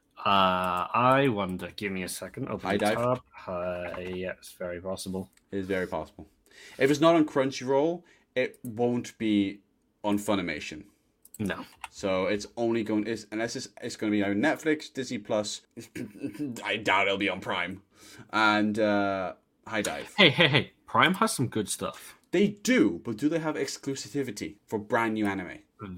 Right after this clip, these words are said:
Speaker 1: Apart from the one that they just caught with <laughs> Netflix, which isn't exactly exclusive, is it?
Speaker 2: Exactly.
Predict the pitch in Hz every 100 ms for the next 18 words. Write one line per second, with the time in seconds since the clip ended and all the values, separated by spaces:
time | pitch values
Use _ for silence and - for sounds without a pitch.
0 | 92 - - 107 - 117 139 127 135 117
1 | 110 101 98 95 98 - 104 101 95 135
2 | 113 - 98 - - 117 - 98 95 90
3 | 87 - 90 - 107 95 - 90 87 87
4 | 127 110 78 -